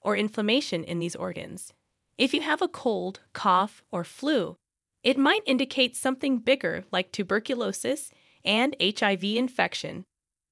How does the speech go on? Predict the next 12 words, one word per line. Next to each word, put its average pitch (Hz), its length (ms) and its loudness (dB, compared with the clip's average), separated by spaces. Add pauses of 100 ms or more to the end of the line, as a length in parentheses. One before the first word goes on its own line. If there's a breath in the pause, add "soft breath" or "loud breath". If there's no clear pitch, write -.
(140)
You 220 140 4
must 247 260 0
have 254 120 0
known 196 320 2
how 190 220 -4
hazardous 208 720 -4
it 180 100 -4
is 185 260 -6
for - 220 -8
H 151 220 -10
I 147 140 -4
V. 156 360 -12